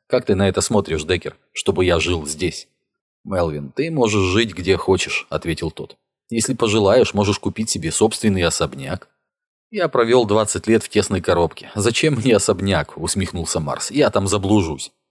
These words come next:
«Здесь полно уютных местечек», сказала Алекс. «И тут весело, есть чем заняться». Марс пригубил кофе. «Значит, ребята, вы над чем-то работаете. Я хочу сказать, помимо того, что произошло вчера вечером».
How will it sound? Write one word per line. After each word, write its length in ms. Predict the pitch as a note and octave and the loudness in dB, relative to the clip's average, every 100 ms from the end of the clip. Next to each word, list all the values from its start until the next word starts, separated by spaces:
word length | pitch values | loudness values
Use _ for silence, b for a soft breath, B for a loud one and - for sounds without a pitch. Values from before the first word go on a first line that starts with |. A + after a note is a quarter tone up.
| _ _ _ _ _ _ | _ _ _ _ _ _
«Здесь 420 | - F#2+ A#2 A#2+ | -10 -4 0 0
полно 340 | - A#2+ B2 B2 | 2 0 2 2
уютных 460 | G#2 A2 A2+ G2+ | 2 0 -2 -2
местечек», 540 | G#2 G2+ G2+ F2 - - | -2 -2 -2 -4 -6 -10
сказала 480 | - E2+ E2 D2+ C#2+ | -6 -4 0 0 -2
Алекс. 260 | - - - | -4 -8 -8
«И 120 | B2 | -6
тут 180 | A#3 - | -6 -2
весело, 400 | A2+ C3 B2+ A2 | 0 0 2 0
есть 320 | F#2+ B2 - | 2 0 0
чем 200 | A#2+ B2 | 0 2
заняться». 520 | B2 G2 E2+ - - _ _ _ _ _ _ | 0 0 -2 -4 -10 _ _ _ _ _ _
Марс 260 | E2 E2 - | -2 -2 -2
пригубил 500 | F#2+ E2+ F#2 F2 F2+ | -6 -4 -4 -2 -4
кофе. 360 | - - - - _ _ _ _ _ | -4 -6 -8 -20 _ _ _ _ _
«Значит, 500 | F2 F2 B2+ D#3 - | -12 -6 -4 -2 -2
ребята, 460 | C#3+ C3+ C#3+ C#3 | 0 2 2 4
вы 140 | A#2+ C3+ | 2 2
над 140 | C3 | 2
чем-то 300 | - C3+ B2+ | 0 0 4
работаете. 680 | A#2+ B2+ E3+ D3 C3 - - | 2 4 2 0 -6 -12 -18
Я 200 | G#2 - | -12 -8
хочу 260 | - G2+ A2+ | -4 -2 -2
сказать, 380 | - A2 A2+ - | 2 2 2 2
помимо 360 | A#2 A#2 A2 | 2 4 2
того, 220 | G#2 A2+ | 4 4
что 180 | G#2 - | 2 2
произошло 520 | F#2 G#2 G2+ G#2 A#2 | 2 2 2 0 0
вчера 300 | F2+ - F#2 | 2 2 2
вечером». 460 | F#2 B2+ - - - | 2 0 -2 -8 -12